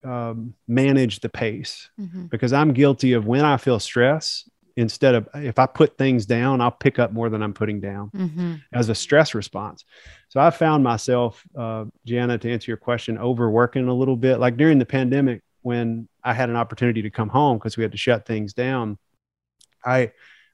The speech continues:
Speaker 1: I've wanted that for a long time, uh, to be home and be present and not have responsibility. But I had this stress of like, "I gotta keep a hundred and eighty people employed with no income."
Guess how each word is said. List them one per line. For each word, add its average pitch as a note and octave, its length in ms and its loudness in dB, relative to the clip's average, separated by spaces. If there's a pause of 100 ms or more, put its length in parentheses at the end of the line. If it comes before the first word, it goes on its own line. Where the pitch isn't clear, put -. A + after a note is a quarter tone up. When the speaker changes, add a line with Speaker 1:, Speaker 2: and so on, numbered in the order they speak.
Speaker 1:
I've C#3+ 160 2
wanted A#2+ 280 2
that G#2 220 -2
for G#2+ 100 -4
a G#2 60 -2
long A#2 440 0
time, G#2 400 -4 (240)
uh, A2 160 -2
to A2 100 -8
be A2 120 -4
home B2 360 2
and G#2 80 -2
be G#2+ 120 -8
present A2 440 0
and G#2+ 100 -6
not A#2 200 -6
have A#2+ 200 -2
responsibility. A2+ 880 -2
But A2+ 160 -4
I A#2 60 0
had C3+ 240 0
this A2 160 -6
stress D#3 480 -4
of G2+ 80 -10
like, A2 160 -4
"I C#3 100 -4
gotta C3+ 140 -4
keep - 220 -14
a A2+ 60 -4
hundred B2 240 -2
and A#2 60 0
eighty A#2+ 200 -2
people A2 340 -2
employed A2+ 540 -2
with G#2 160 -8
no G#2+ 200 -2
income." G2+ 380 -6